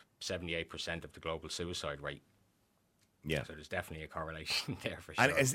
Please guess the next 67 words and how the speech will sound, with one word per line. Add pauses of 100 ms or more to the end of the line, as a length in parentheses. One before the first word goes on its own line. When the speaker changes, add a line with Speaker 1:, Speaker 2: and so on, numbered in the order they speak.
Speaker 2:
is
that
changing,
do
you
think?
Not
that
I
want
more
women
to
take
their
lives,
by
the
way,
but, (340)
but
i-,
is
that
changing?
Is
there,
is
there
be
start,
are
we
starting
to
see
an
equilibrium
in
that, (360)
in
the
fact
that
less
men
are
feeling
like
that?
Not
that
more
women
are
feeling
like
that,
obviously,
but
less
men
are
feeling
like
that. (600)
Speaker 1:
Um,